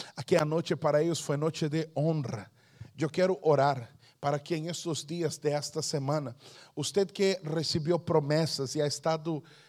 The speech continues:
enfrentando dificultades, momentos difíciles después de la promesa, usted pueda vivir cumplimiento. Que esta unción venga a transformar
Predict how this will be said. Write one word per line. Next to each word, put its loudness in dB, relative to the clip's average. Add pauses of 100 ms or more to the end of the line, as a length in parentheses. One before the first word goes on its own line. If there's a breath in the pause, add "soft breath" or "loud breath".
enfrentando -6
dificultades, -4 (300 soft breath)
momentos -4
difíciles -4
después -2
de -2
la 2 (260 soft breath)
promesa, -2 (400 loud breath)
usted -2
pueda -2
vivir 0
cumplimiento. 2 (580 loud breath)
Que 10
esta 8
unción 4
venga 4
a 0
transformar 2